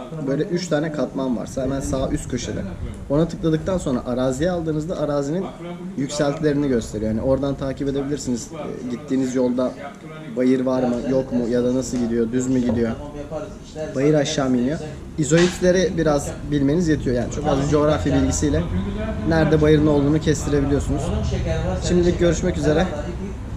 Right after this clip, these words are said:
Bayıra geldiğimizde tekrardan çekimler yapacağız durduğumuz yerlerde. Evet arkadaşlar.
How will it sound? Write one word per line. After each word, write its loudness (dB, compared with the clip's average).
Bayıra 4
geldiğimizde 2
tekrardan 0
çekimler 0
yapacağız 0
durduğumuz 2
yerlerde. 4
Evet 8
arkadaşlar. 8